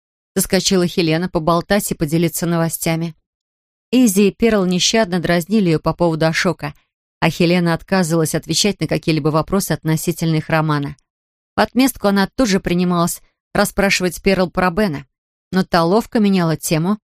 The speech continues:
и принималась жаловаться Изи на Кэролайн, а Изи не желала ни словечка слышать на эту тему. Но постепенно Хелена и Перл притихли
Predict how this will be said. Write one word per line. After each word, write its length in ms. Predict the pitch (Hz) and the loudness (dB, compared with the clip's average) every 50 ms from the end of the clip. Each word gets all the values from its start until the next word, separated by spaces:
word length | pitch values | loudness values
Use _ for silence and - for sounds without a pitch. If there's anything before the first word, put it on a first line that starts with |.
| _ _ _ _ _ _ _ _ _ | _ _ _ _ _ _ _ _ _
и 160 | - 233 220 | 2 2 4
принималась 760 | - - 202 190 196 190 190 190 190 190 190 185 175 175 165 | 2 2 2 4 4 4 4 4 4 4 4 4 2 2 0
жаловаться 640 | 151 156 180 175 170 160 156 151 - - - 175 - - | 0 0 0 0 2 0 -2 -4 -6 -4 -4 -4 -2 0
Изи 260 | - 185 180 151 151 165 | 0 2 2 2 2 0
на 180 | 170 165 160 | 0 0 0
Кэролайн, 560 | - - 226 220 185 151 143 139 139 120 135 - _ _ _ _ _ _ _ _ - | 0 0 0 0 0 0 -2 -4 -6 -6 -10 -14 _ _ _ _ _ _ _ _ 0
а 160 | 196 208 - - _ - | 0 0 0 -2 _ 2
Изи 440 | 247 277 285 226 202 185 156 151 - | 4 4 4 4 2 2 0 0 0
не 140 | 175 196 190 | 0 0 2
желала 480 | 165 190 185 185 196 208 220 220 202 | 2 2 2 2 4 4 2 2 0
ни 100 | 190 180 | 0 -2
словечка 540 | 170 - 175 165 170 180 190 - - - 156 | -4 -4 -4 -2 0 0 -2 -2 -4 -6 -6
слышать 360 | - - 165 160 - - - | -4 -4 -4 -4 -4 -4 -4
на 120 | 151 151 147 | -4 -4 -4
эту 140 | 143 - | -4 -6
тему. 360 | 151 - - 156 147 147 151 - _ _ _ _ _ _ _ _ _ _ - | -6 -4 -4 -4 -4 -6 -10 -14 _ _ _ _ _ _ _ _ _ _ -2
Но 120 | 302 349 | -2 0
постепенно 600 | - - 220 - - 202 202 - 214 208 202 190 180 | 2 0 0 0 -2 -2 0 2 2 2 2 0 0
Хелена 420 | - 202 185 180 175 170 170 165 | 0 0 0 0 0 0 0 -2
и 20 | |
Перл 340 | 160 - 180 170 170 165 156 | 0 0 0 0 2 0 -2
притихли 680 | - - 160 170 - - 254 254 - 226 220 220 214 | -2 -2 -2 -2 -2 -2 -2 -2 0 0 0 0 -2